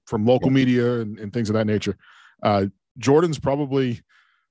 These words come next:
Speaker 1: I, I don't know if he's, if he's not getting what he deserves, you know, but in terms of the,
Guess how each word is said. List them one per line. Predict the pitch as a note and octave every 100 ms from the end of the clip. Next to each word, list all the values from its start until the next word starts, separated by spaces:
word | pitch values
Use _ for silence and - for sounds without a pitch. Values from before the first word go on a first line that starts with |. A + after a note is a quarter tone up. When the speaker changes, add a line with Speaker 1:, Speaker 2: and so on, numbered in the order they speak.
| - -
Speaker 1:
I, | C3+
I | D3
don't | D#3
know | E3+ D3+
if | A#2+
he's, | C3+ B2
if | A#2+ -
he's | C3+ A2
not | C3 C#3 A#2+
getting | C3 B2+ A#2 G#2
what | B2 B2+
he |
deserves, | A2 G2 A2+ C#3+ D3+ E3+ B2+ C3+
you | A#2+
know, | A#2 A#2
but | F3 G3
in | G3
terms | A#3+ A#3
of | G3+ D#3
the, | D3+